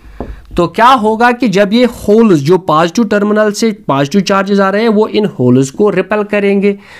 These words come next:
बेस के साथ पाँच परसेंट कंबाइन होंगे, जो बाकी नाइंटी फ़ाइव परसेंट होल्स बचेंगे वो जाएंगे किस में? कलेक्टर में, क्योंकि कलेक्टर का जो नेगेटिव टर्मिनल है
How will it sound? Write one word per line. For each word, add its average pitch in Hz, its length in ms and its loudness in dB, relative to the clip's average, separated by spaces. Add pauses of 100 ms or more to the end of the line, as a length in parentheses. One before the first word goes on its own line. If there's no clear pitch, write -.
(140)
बेस 202 320 2
के 240 160 -4
साथ 214 200 -4 (100)
पाँच 139 240 -4
परसेंट 190 440 -4
कंबाइन 196 480 -2
होंगे, 185 280 0 (380)
जो 143 100 0
बाकी 156 360 0
नाइंटी 208 340 0
फ़ाइव 202 260 -2
परसेंट 208 460 -2
होल्स 165 420 0
बचेंगे 147 500 0 (360)
वो 185 200 2
जाएंगे 151 440 0
किस 180 240 -6
में? 220 180 0
कलेक्टर 190 440 -2
में, 110 180 -2 (360)
क्योंकि 226 300 2
कलेक्टर 233 440 -2
का 247 180 -4
जो 214 160 -2 (120)
नेगेटिव 180 480 0
टर्मिनल 143 460 0
है 220 200 -4